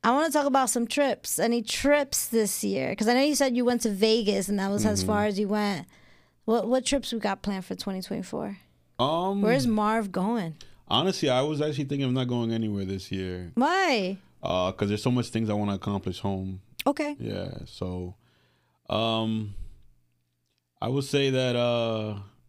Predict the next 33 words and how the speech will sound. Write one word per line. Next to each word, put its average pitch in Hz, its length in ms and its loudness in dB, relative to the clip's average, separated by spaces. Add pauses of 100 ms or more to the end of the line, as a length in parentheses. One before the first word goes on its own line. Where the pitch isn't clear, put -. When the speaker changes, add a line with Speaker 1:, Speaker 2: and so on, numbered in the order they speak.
(140)
Speaker 2:
there's 113 340 0
a, 107 140 2 (120)
a 104 140 0
possible 113 600 0
trip 104 240 0
in 95 100 0
March 95 720 -4 (160)
that, 98 320 -4
that 98 300 -4 (720)
I'm 101 120 -2
considering, 107 880 -2 (720)
and 90 100 -4
I 90 60 -2
know 95 180 -2
someone 98 260 -2
watching 98 380 0
is 92 140 -2
thinking, 95 300 -2
"Say 104 180 0
yes, 98 240 0
say 107 140 0
yes, 98 160 -2
say 110 140 -2
yes." 98 240 -2 (300)
<laughs> 135 120 -2 (600)
So, 113 500 0
Speaker 1:
Where 269 180 6
you 381 140 4
Speaker 2:
uh, 320 40 -4
Speaker 1:
going? 370 380 6
Speaker 2:
I'm 113 120 2
planning 139 320 2
s-, - 100 -6